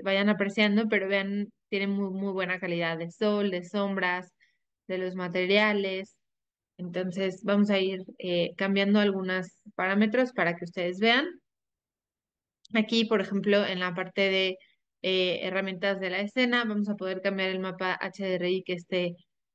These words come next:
en el fondo, ¿no? Yo aquí tengo uno de una playa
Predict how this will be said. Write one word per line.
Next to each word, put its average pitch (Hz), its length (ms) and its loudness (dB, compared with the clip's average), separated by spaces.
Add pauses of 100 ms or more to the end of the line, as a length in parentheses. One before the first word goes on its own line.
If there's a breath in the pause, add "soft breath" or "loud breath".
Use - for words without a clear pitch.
(120)
en 185 120 -4
el 180 160 -4
fondo, 208 280 4
¿no? 202 100 2
Yo 208 100 6
aquí 208 200 -4
tengo 185 540 0
uno 190 260 -6
de 185 80 -2
una 190 160 -2
playa 254 560 2